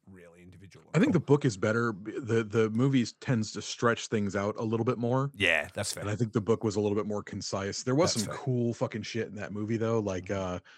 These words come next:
Speaker 2: what's his name? Bobby Elvis from fucking Sons of Anarchy.
Speaker 1: Mm-hmm.
Speaker 2: What's that guy's name? Mark Boone Junior?
Speaker 1: Yeah, yeah,
Speaker 2: He's
Speaker 1: yeah.
Speaker 2: fucking harsh in that movie.
Speaker 1: Yeah.
Speaker 2: Fucking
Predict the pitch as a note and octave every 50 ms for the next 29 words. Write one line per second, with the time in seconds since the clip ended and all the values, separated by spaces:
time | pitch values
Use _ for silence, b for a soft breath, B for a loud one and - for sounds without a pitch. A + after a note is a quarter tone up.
0 | B B B B B B B2+ B2+ - A2 G#2+ G#2+ G2 F#2 F2+ A2 G#2+ A2 G#2+ A2
1 | G#2 G2+ G#2+ G#2+ A#2+ A#2 - - A2 G2+ G2 - G#2 F#2+ - G2+ F#2+ - A#2 A2
2 | G#2 F#2+ G2 G2 G2 G#2 A2 A2 - C3+ C3 C3+ C3+ - - - A#2 G#2 G#2 G2
3 | G2+ _ _ - G#2+ - G2+ F#2+ - - F#2 F2+ F2+ G2 F#2 G2 A#2 C3+ C#3+ -
4 | - B2+ A#2+ A2 G2+ A2 A2+ B2+ C#3+ D#3 G#2 F#2+ F2+ F2 F2+ F2 - C3+ A2+ -
5 | - F#2+ - - - - - - - B2+ - - A#2 G2+ F2+ D2+ E2+ G2 F#2+ F2
6 | F#2 A2 A2 G2+ F#2+ F2 G#2+ G2+ G2+ G2